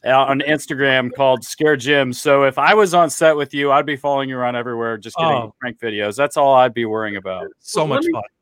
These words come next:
Speaker 3: but let me
Speaker 1: Yeah.
Speaker 3: follow up on that question. I see that you have the mask, the P G,
Speaker 2: Yep.
Speaker 3: uh, mask there. Um, was this, first question, was this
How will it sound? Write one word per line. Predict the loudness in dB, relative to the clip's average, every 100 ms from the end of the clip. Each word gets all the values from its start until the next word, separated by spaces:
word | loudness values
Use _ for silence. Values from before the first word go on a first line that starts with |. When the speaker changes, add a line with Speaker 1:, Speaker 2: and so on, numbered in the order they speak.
| _ -2
Speaker 3:
but | 0
let | 0
me | -2
Speaker 1:
Yeah. | 2
Speaker 3:
follow | 4 4
up | 2
on |
that | -2 -4
question. | -4 -4 -4
I |
see | -6 -6
that | -8
you | -6 -4
have | -4 -2
the | -2
mask, | 0 0 -2 -4
the | -8
P | -6 -6
G, | -4 0 0 -2 -8 _ -2
Speaker 2:
Yep. | -2 -4 _ _ _ _
Speaker 3:
uh, | 2 2 0 -4
mask | -2 -2 -2 0
there. | 2 2 2
Um, | -2 -2 -2
was | 4 4
this, | 4 -2 -2 -14 _ _ _ _ _ _ -20 -4
first | 2 4
question, | 4 2 2
was | -2 0
this | 0 0